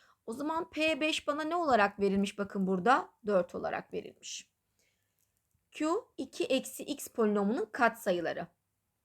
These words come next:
Ne yazmam gerekiyor burada x gördüğüm yere? Bir. Evet, ikiden bir çıkarsa bir. Demek ki benden istenen de Q bir. Tamam,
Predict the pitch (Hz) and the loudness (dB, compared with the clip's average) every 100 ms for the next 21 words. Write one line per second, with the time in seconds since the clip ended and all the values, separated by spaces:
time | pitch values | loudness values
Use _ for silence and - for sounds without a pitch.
0 | _ - 311 277 262 240 240 240 240 220 | _ -4 -2 0 2 2 2 2 0 0
1 | 214 226 220 - 214 196 214 214 226 349 | 2 2 0 0 2 4 4 4 4 2
2 | - _ 185 180 - - _ _ _ _ | -4 _ -4 -4 -6 -20 _ _ _ _
3 | _ _ _ _ 233 214 214 - 220 - | _ _ _ _ -2 -2 -2 -14 -14 -4
4 | 226 247 233 233 - - 185 - 247 190 | 0 2 2 -2 -4 -2 -2 -2 -2 0
5 | - - _ - 269 220 220 180 220 220 | -2 -8 _ -10 -2 -2 -2 -2 0 2
6 | 233 220 208 - 185 175 175 175 233 254 | 2 0 -4 -6 -4 -2 -2 0 0 0
7 | 269 _ _ _ - 202 202 220 233 _ | -4 _ _ _ -2 2 6 4 2 _
8 | 185 - - - - _ _ _ 285 269 | -8 -8 -10 -20 -20 _ _ _ -4 0
9 | 254 - | 0 -2